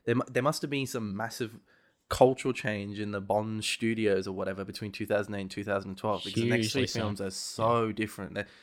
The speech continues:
Speaker 1: these first two and the next three are just completely separate from, like, franchises almost, you know?
Speaker 2: We'll,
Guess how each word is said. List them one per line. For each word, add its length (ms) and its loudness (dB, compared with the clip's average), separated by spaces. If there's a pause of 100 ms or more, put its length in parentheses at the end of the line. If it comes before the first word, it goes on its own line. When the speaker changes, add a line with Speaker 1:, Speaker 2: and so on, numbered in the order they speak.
(160)
Speaker 1:
these 160 2
first 340 2
two 260 0 (280)
and 120 -2
the 60 0
next 280 -4
three 240 2
are 100 -2
just 160 -8
completely 420 -4
separate 360 -4
from, 200 -12
like, 300 -6 (540)
franchises 720 2
almost, 420 -12
you 60 -8
know? 160 -8
Speaker 2:
We'll, 200 2